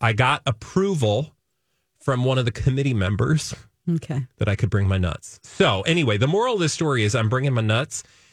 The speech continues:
Speaker 1: The bigger story is, though, that I did have the ultimate confrontation with my partner, and he did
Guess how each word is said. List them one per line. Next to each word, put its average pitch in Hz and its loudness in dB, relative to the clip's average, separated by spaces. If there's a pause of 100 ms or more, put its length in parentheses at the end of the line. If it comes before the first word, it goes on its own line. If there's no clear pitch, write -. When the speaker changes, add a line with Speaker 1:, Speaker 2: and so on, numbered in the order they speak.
(160)
Speaker 1:
The 131 4
bigger 180 0
story 95 0
is, 95 0
though, 90 -2
that 113 0
I 104 0
did 120 0
have 113 0
the 98 0
ultimate 95 -2 (440)
confrontation 92 -2
with 85 -2
my 92 0
partner, 175 -2 (420)
and 110 4
he 135 0
did 131 2